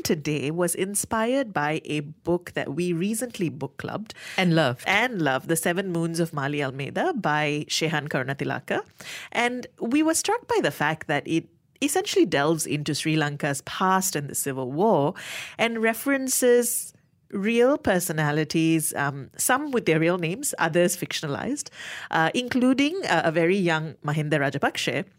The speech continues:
Speaker 1: And so we thought it would be interesting to talk about other books that have done this, uh,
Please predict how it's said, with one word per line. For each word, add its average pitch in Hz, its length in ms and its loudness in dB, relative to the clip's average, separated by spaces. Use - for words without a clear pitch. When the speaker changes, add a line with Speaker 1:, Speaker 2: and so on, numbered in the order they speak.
Speaker 1:
And 226 200 0
so 269 120 2
we 269 380 4
thought 165 360 2
it 160 60 4
would 160 140 4
be 170 80 2
interesting 202 540 -2
to 196 100 -2
talk 180 300 0
about 175 260 2
other 214 240 4
books 170 400 0
that 107 180 -2
have 156 160 0
done 180 300 0
this, - 260 -8
uh, 123 200 -2